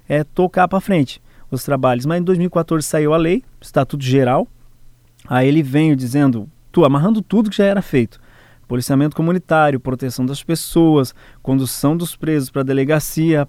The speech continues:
pra apresentação à autoridade policial. Tem que ter em ca-, em mente que a autoridade policial única constituída por, pelo Código Processual é o delegado de polícia. Então a gente conduz para o delegado de polícia. Então é, é, a legislação veio e amarrou tudo.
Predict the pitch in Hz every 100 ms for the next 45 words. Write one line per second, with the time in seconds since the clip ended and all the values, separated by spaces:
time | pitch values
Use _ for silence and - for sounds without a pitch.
0 | _ 135 156 160 143 131 131 - 131 120
1 | - - 143 180 165 147 127 135 127 -
2 | 131 - 135 135 139 _ _ _ _ -
3 | 147 - 143 143 - 131 - 139 139 135
4 | 127 139 127 135 135 139 131 139 131 143
5 | 131 139 143 127 135 - 139 127 123 -
6 | - - - - _ 151 175 147 165 156
7 | 156 - 139 - 139 131 - 156 170 139
8 | 139 127 131 127 120 131 127 131 - 120
9 | - 131 135 131 131 - 123 127 180 -
10 | 123 123 123 127 117 123 120 123 - _
11 | _ - - - - - 160 185 208 -
12 | 269 165 165 151 151 151 156 180 175 -
13 | 202 175 139 165 196 233 247 190 190 190
14 | 202 202 180 196 233 - 165 117 120